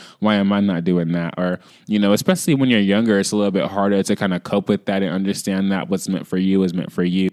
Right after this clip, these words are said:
Um, as McCurdy grew older and more independent, her relationship with her mother became further strained.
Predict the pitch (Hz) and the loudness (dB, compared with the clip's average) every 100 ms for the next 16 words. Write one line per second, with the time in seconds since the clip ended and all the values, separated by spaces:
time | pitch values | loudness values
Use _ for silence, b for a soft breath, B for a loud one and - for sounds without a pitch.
0 | - - 104 98 90 113 151 170 - - | -6 -4 0 0 0 0 2 0 -4 -6
1 | 104 117 123 113 143 165 120 147 - 98 | -4 -4 -2 0 0 0 2 0 0 0
2 | 92 90 92 131 B B B B B B | 0 0 -2 -4 B B B B B B
3 | _ _ 123 127 143 117 107 - 135 170 | _ _ -2 0 0 0 0 0 0 -2
4 | 180 98 85 87 101 - - 127 139 110 | -2 -2 0 0 -2 -2 0 2 4 4
5 | 107 143 - 185 156 135 147 175 165 92 | 2 -2 -2 -2 -2 -4 -4 -4 -2 -2
6 | 87 98 107 113 95 92 101 87 80 85 | 0 0 0 -4 -2 -2 -4 -6 -4 -2
7 | 107 - - 76 - - | -4 -4 -6 -8 -10 -14